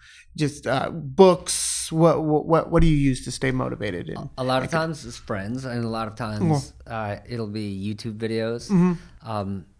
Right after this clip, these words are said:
Speaker 2: like, I wanted to learn how to edit, uh, in a certain way from how, how I saw a couple of my other friends were editing, and so I looked up how to do that, and
Speaker 1: Mm-hmm.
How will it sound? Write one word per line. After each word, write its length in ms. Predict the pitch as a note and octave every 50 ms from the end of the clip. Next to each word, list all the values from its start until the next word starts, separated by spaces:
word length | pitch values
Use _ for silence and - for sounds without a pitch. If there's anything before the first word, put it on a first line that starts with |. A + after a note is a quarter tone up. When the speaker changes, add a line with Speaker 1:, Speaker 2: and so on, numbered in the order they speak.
| _ _ _ -
Speaker 2:
like, 420 | B2 A#2+ A#2+ A2+ G#2+ - - - -
I 80 | - A2
wanted 280 | G#2+ G#2+ A2 G#2+ G2
to 100 | - A#2
learn 180 | A2+ A2 G#2+ G#2+
how 80 | G#2 A2
to 180 | G#2 G#2 -
edit, 320 | G#2+ G#2 A2 A2 G#2+ E2+ G2
uh, 180 | G#2+ A2 G#2+ -
in 140 | - B2 A#2
a 80 | A2+ A2+
certain 680 | - - B2+ A#2+ A#2 A2+ A#2 A2+ G#2+ G#2+ G#2 G#2 G2 F#2+
way 420 | G#2 G2+ G2 G#2+ A#2 B2 C3 C3
from 640 | B2+ - _ - C3 B2 A2+ A2 G#2 G#2 G#2 G#2 F#2 -
how, 540 | - - B2+ A2+ A2 G#2+ G#2+ G2 A#1+ - - - - - - _ _
how 220 | - B2 B2 A#2
I 100 | A2 G#2+
saw 380 | G#2+ - - A2+ A2 A2+ A2 G#2+ G#2+ A2 -
a 80 | A#2+ A#2+
couple 320 | - A#2+ A#2 A2+ A2 G#2+
of 160 | G2+ G#2 - A#2
my 220 | A#2 G#2+ G#2 G2+
other 220 | F#2 G#2+ A2 A2+ A2+
friends 300 | C3 C#3 B2 B2+ B2+ B2+
were 180 | C3 B2 A#2+ B2
editing, 460 | A#2+ C3 B2+ B2+ C3+ C3+ C3 C3 A#2+
and 100 | G#2 G2+ G2
so 300 | - - A2 G#2+ G#2 - - - - - - -
I 80 | - A2+
looked 260 | A#2 B2 A#2 A2+ - A#2+
up 300 | A2 G#2+ G#2 - - -
how 240 | - - - A2 G#2+
to 100 | G#2 G#2 F#2+ G2 - _ _
do 260 | - A2 G#2+ A2 A#2 A#2
that, 400 | A2 G2+ F#2+ F#2+ G2 G2+ - -
and 320 | G#3 F#3 E3 D#3+ D3+ C#3
Speaker 1:
Mm-hmm. 40 | -